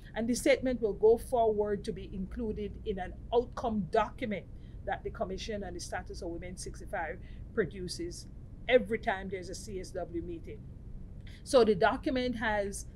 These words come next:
the Caribbean region perspective, it has Latin America, it has the U S, it has,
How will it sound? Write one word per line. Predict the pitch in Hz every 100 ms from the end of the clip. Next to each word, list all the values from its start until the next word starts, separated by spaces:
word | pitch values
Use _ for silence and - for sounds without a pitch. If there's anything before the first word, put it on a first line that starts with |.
| - -
the | 196
Caribbean | 233 196 175 190 196 190
region | 202 190 190
perspective, | 185 170 - 247 240 240 220 214 - -
it | 196
has | 202 165 165
Latin | 180 190 185 190
America, | 170 220 226 220 220 202 196 - -
it | 196
has | 196 190 190 160
the | 175
U | 190 269 202
S, | 196 214
it | 233
has, | 247 214 214